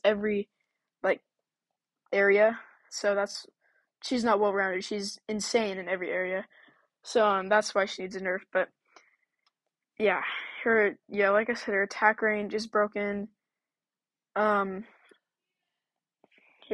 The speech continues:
okay, so for number one, it's gonna be Bonnie. So Bonnie is, what I, what I really think is sus about this list is because the top three brawlers are the top three newest brawlers.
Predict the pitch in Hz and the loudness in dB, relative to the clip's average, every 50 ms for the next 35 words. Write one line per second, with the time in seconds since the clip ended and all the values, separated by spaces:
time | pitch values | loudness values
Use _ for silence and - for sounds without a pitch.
0 | - _ _ _ _ _ _ _ _ _ - - - - - 233 220 220 208 - | -10 _ _ _ _ _ _ _ _ _ -20 -20 -20 -18 -10 -6 -4 -2 -2 0
1 | - 220 220 214 - 233 233 226 233 240 262 277 285 247 196 185 185 185 196 220 | 0 0 0 0 2 4 6 8 8 8 8 8 8 8 6 6 4 4 4 4
2 | 254 277 - - - _ _ - _ _ _ - 208 - - 247 247 233 214 185 | 2 0 -4 -8 -20 _ _ -20 _ _ _ -6 -6 0 2 4 6 6 6 4
3 | 185 - - 190 190 180 175 170 170 - - - - - - - - - - _ | 4 6 8 8 8 8 4 0 -6 -8 -12 -20 -20 -20 -20 -20 -20 -20 -20 _
4 | _ _ _ - - - _ - - - 240 220 214 202 196 202 208 220 214 226 | _ _ _ -20 -20 -6 _ 0 4 6 8 10 10 10 8 6 8 8 10 10
5 | 240 269 294 330 339 330 - - - - 233 226 220 214 202 196 208 214 - - | 10 8 8 8 8 8 6 2 2 4 4 6 4 4 2 2 0 -2 -2 -4
6 | - _ _ _ _ _ _ _ _ _ 226 247 269 269 240 262 262 277 277 269 | -6 _ _ _ _ _ _ _ _ _ 8 10 10 10 10 10 8 8 8 8
7 | 269 262 254 247 - 208 208 214 - - _ _ _ _ - - 202 202 196 - | 8 6 6 4 2 -2 -2 -4 -4 -8 _ _ _ _ 2 2 4 6 6 6
8 | - 208 202 208 - 214 202 202 196 196 - 185 180 190 - - - - - - | 6 6 4 4 2 4 4 4 4 4 2 0 2 2 2 0 -2 -6 -20 -20
9 | - - - - _ - - _ _ _ _ _ - 214 202 208 226 226 - - | -20 -20 -20 -20 _ -20 -20 _ _ _ _ _ 2 4 6 6 6 4 2 2
10 | 220 202 196 214 208 220 202 190 190 190 - - 202 196 196 - - 220 220 220 | 0 0 0 0 2 4 4 4 4 2 -2 0 0 0 0 2 2 2 2 2
11 | - 254 233 208 196 185 190 196 202 208 214 - 214 202 196 190 - - 196 196 | 0 0 2 4 6 8 8 8 6 6 4 2 2 2 2 4 4 2 2 2
12 | - 214 196 185 180 180 180 185 202 208 - - 226 226 233 233 240 247 262 - | 2 2 2 2 2 2 2 2 2 2 2 4 4 4 6 6 6 4 2 0
13 | - | -4